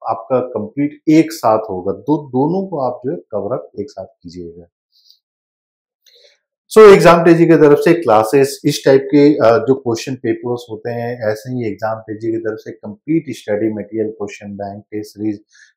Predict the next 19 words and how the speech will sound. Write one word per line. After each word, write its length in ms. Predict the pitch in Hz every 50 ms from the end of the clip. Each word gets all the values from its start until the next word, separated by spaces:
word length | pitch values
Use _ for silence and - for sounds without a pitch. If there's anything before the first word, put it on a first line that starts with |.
| _ _ -
topic 380 | 190 175 165 170 214 214 214 -
wise 260 | 135 135 139 156 - -
question 400 | - 131 117 - - 127 120 104
bank 220 | 107 107 107 104
provide 380 | - - 98 95 95 95 98 -
किया 240 | _ - 98 90
जाता 300 | 90 92 90 90 - 95
है। 80 | 95 92
Previous 420 | 92 - - 98 92 101 98 95 - _
papers 400 | 95 95 - - 101 101 98 - -
होते 220 | 95 92 - 101 101
हैं 160 | 98 90 92
यूजीसी, 420 | 92 87 92 98 - - 104 101
so 420 | 98 _ _ _ _ _ - 165 147
we 80 | 156
provide 460 | 160 151 - - 131 131 135 127 120
hell 140 | 120 120 123
lot 200 | 120 120 113 - -
of 80 | 110